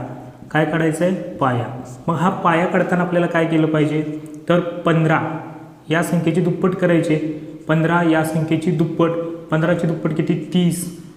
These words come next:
तीसच्या मागील वर्गसंख्या, वर्गसंख्या,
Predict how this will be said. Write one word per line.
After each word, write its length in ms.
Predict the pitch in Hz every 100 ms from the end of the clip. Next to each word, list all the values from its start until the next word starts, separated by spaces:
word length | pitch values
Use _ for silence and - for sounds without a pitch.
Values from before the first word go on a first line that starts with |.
| - -
तीसच्या 680 | 208 190 - 202 202 196 170
मागील 400 | 143 156 160 190
वर्गसंख्या, 600 | 185 180 170 160 139 120 - - - - - - - - - -
वर्गसंख्या, 720 | 139 151 170 170 170 156 127